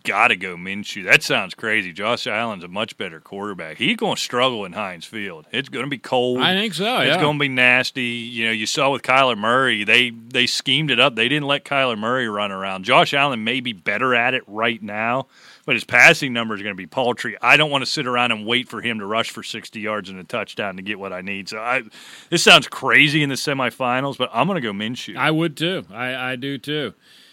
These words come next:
Speaker 2: And, um, you, you have Brees. I, I think Minshew's gonna be in much,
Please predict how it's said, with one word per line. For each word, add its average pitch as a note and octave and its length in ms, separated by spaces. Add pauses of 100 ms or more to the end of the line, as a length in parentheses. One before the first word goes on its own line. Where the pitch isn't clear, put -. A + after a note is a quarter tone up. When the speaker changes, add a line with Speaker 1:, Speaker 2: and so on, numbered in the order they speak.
(140)
Speaker 2:
And, A2+ 400
um, A#2+ 400
you, A#2+ 140
you C3 300
have D3+ 260
Brees. E3+ 720
I, B2+ 300
I B2+ 60
think D#3 240
Minshew's D3+ 680
gonna C3+ 200
be C3+ 180
in A#2 140
much, C3+ 440